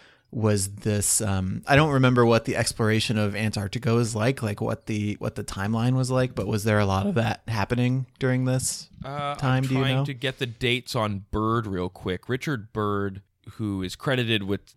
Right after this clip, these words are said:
Speaker 2: was originally credited with being the first to reach both the North and South Poles by air, but has later
Speaker 1: Mm-hmm.
Speaker 2: been kind of <laughs> discredited. Uh,
Speaker 1: <laughs>
Speaker 2: he was doing that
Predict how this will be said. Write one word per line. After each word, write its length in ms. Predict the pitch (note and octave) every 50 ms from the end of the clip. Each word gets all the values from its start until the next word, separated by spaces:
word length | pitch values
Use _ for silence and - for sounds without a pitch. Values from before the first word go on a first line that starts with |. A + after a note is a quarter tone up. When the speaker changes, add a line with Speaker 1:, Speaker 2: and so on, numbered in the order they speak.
| G#2 - -
Speaker 2:
was 240 | - A#2+ B2 C3 A#2
originally 460 | A#2+ G2+ G#2 B2 C3 - F3 F3 E3
credited 480 | D#3+ - F#3 E3+ E3 E3+ E3 F3 E3 D#3+
with 160 | E3 D#3+ -
being 200 | E3 D#3+ D3+ D#3
the 60 | D3+
first 320 | - - E3 D#3 D#3+ - -
to 80 | - C#3+
reach 340 | B2+ C#3 C#3 - - -
both 220 | - C3 C3+ C3+ -
the 80 | B2
North 280 | B2 A#2+ A#2+ B2 B2 -
and 260 | B2 A#2 A#2 A#2 A#2
South 280 | - - A2 A2+ A#2+ -
Poles 260 | - A#2 A2+ A#2 A2+
by 240 | - A2 G#2+ G#2+ -
air, 360 | - G2 G2+ G#2 G#2+ A2 A2+
but 160 | A2 G2 F#2 F#2+
has 200 | F2 F#2 G#2 -
later 240 | - C3+ - - -
Speaker 1:
Mm-hmm. 80 | -
Speaker 2:
been 300 | - - F#2+ F2+ F2+ F#2 F#2+
kind 180 | - F#2+ F#2
of 160 | F#2 F#2 - -
<laughs> 20 |
discredited. 1040 | - F#2+ - - - - A#2 - - C3+ - C3+ A#2 - - - - C3+ C#3+ - - _ _ - - - - - - -
Uh, 420 | - - G#2 G#2 G#2 - G3+ D#3+ - - C3+ - -
Speaker 1:
<laughs> 140 | - - -
Speaker 2:
he 180 | - - D#3 C#3+
was 200 | C#3+ C#3+ C3 A#2+
doing 300 | A2+ C3 B2 A#2 A2+ A2
that 200 | A2 G#2 G2+